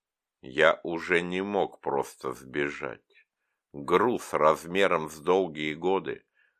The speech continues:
что-то ему дополнением не давали мне этого сделать, а значит,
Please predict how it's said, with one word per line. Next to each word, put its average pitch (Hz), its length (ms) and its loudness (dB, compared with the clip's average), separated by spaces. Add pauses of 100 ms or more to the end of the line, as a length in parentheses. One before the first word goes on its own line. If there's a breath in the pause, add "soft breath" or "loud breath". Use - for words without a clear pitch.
что-то - 720 -4
ему 73 440 -4
дополнением 73 1300 0
не 71 120 -8
давали 71 480 2
мне 71 320 -4
этого 67 320 -4
сделать, 73 640 -4 (520)
а 62 140 0
значит, 73 720 -2